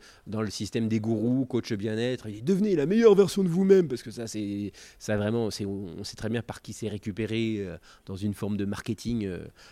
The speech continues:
euh, consumériste. Mais prof-, prof-, profondément, je dirais vraiment en, en termes de spiritualité, je trouve qu'on, on est dans une sorte de course qui ne dit pas son nom.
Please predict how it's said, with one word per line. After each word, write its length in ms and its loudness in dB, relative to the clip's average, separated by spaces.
euh, 140 -6
consumériste. 760 -2
Mais 220 6
prof-, 460 -6
prof-, 240 -6
profondément, 640 -2
je 40 -4
dirais 220 -2
vraiment 460 -2
en, 40 -4
en 80 -8
termes 240 -2
de 80 -2
spiritualité, 920 -4
je 140 -6
trouve 320 -8
qu'on, 580 -2
on 140 -6
est 100 -2
dans 160 -2
une 220 -4
sorte 360 -10
de 200 -4
course 360 -10
qui 160 -2
ne 60 2
dit 120 -4
pas 160 -2
son 220 -4
nom. 240 -2